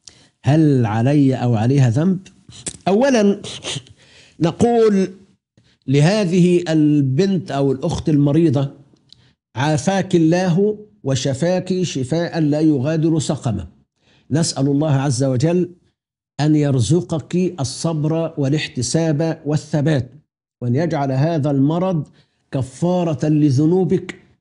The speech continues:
ورفعا لدرجاتك، إنه ولي ذلك والقادر عليه. أما ما ذكرته ابنتنا في السؤال، إن هي عايزة يعني ترفع من نفسيتها ومعنوياتها داخل البيت،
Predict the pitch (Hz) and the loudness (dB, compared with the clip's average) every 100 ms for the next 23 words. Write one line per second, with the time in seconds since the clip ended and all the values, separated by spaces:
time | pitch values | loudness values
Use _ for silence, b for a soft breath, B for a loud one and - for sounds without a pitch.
0 | _ - 123 147 175 170 139 151 143 147 | _ -6 -4 -2 -4 -6 -4 0 2 0
1 | 147 156 151 139 120 160 160 139 - 185 | 0 -2 -2 -2 0 0 0 -2 -2 -2
2 | 190 - - _ _ - 180 180 160 160 | -4 -14 -16 _ _ -2 0 2 0 0
3 | 147 160 156 139 160 151 151 135 123 160 | 2 2 2 2 0 0 0 -2 -2 -2
4 | 143 139 117 110 92 87 _ _ _ _ | 0 0 0 -2 -2 -6 _ _ _ _
5 | _ _ _ _ _ _ _ - 214 220 | _ _ _ _ _ _ _ -2 0 2
6 | 196 190 185 160 151 123 160 185 185 175 | 2 0 0 0 0 -2 -4 -2 0 0
7 | 175 156 127 151 180 180 180 165 165 - | 0 -2 0 0 0 0 0 0 -2 -4
8 | 143 156 165 143 143 170 165 160 175 156 | -2 -2 -2 0 0 2 0 0 0 0
9 | 175 165 233 127 208 160 180 139 160 156 | 0 0 -2 0 -2 -2 -4 -2 0 2
10 | 151 135 - 151 151 180 180 156 143 139 | 0 -2 -4 0 2 0 0 0 2 0
11 | 127 143 139 139 156 170 165 139 123 151 | 0 -2 0 2 2 0 -2 -2 -2 -2
12 | 160 - 180 170 147 165 110 | -4 -2 0 2 2 0 0